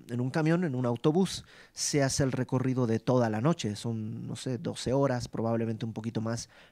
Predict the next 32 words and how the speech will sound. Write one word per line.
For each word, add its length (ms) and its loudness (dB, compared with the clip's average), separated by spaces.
de 400 -2
trayecto. 600 0
Entonces 240 -6
yo 100 2
tomaba 360 2
el 80 2
autobús 460 0
en 120 0
la 120 2
noche 600 2
en, 480 -4
en 160 -2
La 100 2
Paz 340 0
y 180 2
toda 240 4
la 100 4
noche 220 4
viajaba 480 6
y 60 2
llegaba 420 4
en 120 -2
la 80 -2
mañana 680 -6
a 60 -12
Santa 260 -6
Cruz 260 -4
a 40 0
visitar 340 -4
a 80 -4
mi 120 -6
familia. 440 -2